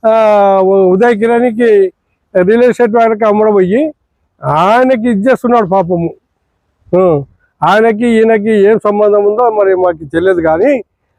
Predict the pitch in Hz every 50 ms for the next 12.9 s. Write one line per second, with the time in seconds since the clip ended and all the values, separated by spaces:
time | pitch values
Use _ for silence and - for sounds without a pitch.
0 | _ _ _ _ - 170 202 190 190 220 202 196 190 185 180 151 - 170 180 190
1 | 196 202 202 196 190 180 160 151 143 135 - _ _ _ _ _ _ _ _ _
2 | _ _ _ 165 180 214 247 220 - 254 220 247 247 214 226 240 226 214 175 165
3 | 196 214 226 233 220 214 220 202 226 226 226 220 226 208 214 208 202 226 226 214
4 | 208 214 214 214 214 185 - 220 214 214 208 202 208 196 190 175 262 285 294 269
5 | 240 - _ _ _ _ _ _ _ _ _ _ _ _ _ 233 233 254 220 247
6 | 233 214 202 190 185 185 180 175 _ _ _ _ - - - - 160 180 202 220
7 | 240 233 240 220 262 269 269 247 254 247 254 247 226 262 262 262 262 254 247 247
8 | 233 247 220 202 233 233 240 247 285 302 294 277 247 247 247 220 208 190 226 226
9 | 226 208 165 - 226 226 220 262 254 202 - - - 254 247 240 247 240 240 233
10 | 233 233 226 226 226 233 233 226 220 247 262 233 208 220 214 190 226 208 208 220
11 | 196 214 196 - 214 220 240 269 254 233 214 190 202 220 208 208 214 185 214 214
12 | 214 214 208 214 220 269 285 254 226 220 202 185 - 208 208 165 143